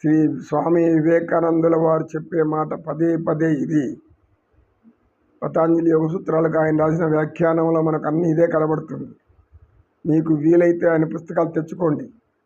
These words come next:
రామకృష్ణ పరమహంస వారి యొక్క మఠం సంబంధించిన విక్రయశాలలు మస్తుగా ఉన్నాయి.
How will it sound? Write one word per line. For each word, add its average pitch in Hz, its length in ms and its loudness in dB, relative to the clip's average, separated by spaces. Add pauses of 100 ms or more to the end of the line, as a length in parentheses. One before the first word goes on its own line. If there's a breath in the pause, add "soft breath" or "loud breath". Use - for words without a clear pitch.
(140)
రామకృష్ణ 160 340 -2
పరమహంస 165 520 0 (720)
వారి 160 240 2
యొక్క 147 380 -4 (420)
మఠం 156 400 -2
సంబంధించిన 160 540 -2
విక్రయశాలలు 165 680 0
మస్తుగా 165 540 -4
ఉన్నాయి. 147 320 -6